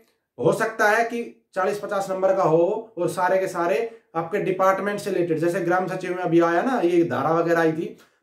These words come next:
तो अगर ग्राम सचिव के आगे भर्ती आती है तो दूसरा paper जहां तक मुझे लगता है केवल पंचायती राज का होगा। ठीक है, दूसरा paper मुझे नहीं लगता कि पूरा सौ नंबर का लेंगे ये, बाकी कुछ भी हो सकता है, लेकिन उसमें department के जो question होते हैं, departmentally जो विभागीय परीक्षा होती है,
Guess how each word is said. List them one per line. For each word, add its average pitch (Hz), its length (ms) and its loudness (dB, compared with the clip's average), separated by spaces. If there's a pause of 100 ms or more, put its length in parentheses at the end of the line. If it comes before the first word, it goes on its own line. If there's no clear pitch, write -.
तो 196 60 2
अगर 226 160 0
ग्राम 220 220 2
सचिव 220 200 -6
के 226 100 -2
आगे 214 200 2
भर्ती 175 300 0
आती 175 280 0
है 175 100 4 (300)
तो 202 60 -6
दूसरा 220 320 -2
paper 220 320 -2
जहां 180 200 0
तक 202 80 -4
मुझे 190 200 -2
लगता 190 240 0
है - 60 -4
केवल 208 240 0
पंचायती 170 500 0
राज 135 180 0
का 117 140 -6
होगा। 98 200 -4 (760)
ठीक 220 140 0
है, 147 100 0
दूसरा 202 280 0
paper 208 280 -2
मुझे 170 200 0
नहीं 190 120 -2
लगता 170 280 2
कि 208 120 -4
पूरा 175 300 0
सौ 170 180 -2
नंबर 165 240 0
का 160 80 0
लेंगे 156 260 2
ये, 180 240 -2 (240)
बाकी 240 260 0
कुछ 240 240 0
भी 240 100 4
हो 226 80 6
सकता 220 220 0
है, 240 60 6
लेकिन 247 260 4
उसमें 247 320 2
department 233 760 -2
के 226 280 2
जो 226 160 0
question 202 340 -4
होते 170 280 0
हैं, 190 140 -2
departmentally 185 760 -2
जो 185 140 -4
विभागीय 151 420 0
परीक्षा 170 360 -2
होती 143 300 0
है, 175 140 4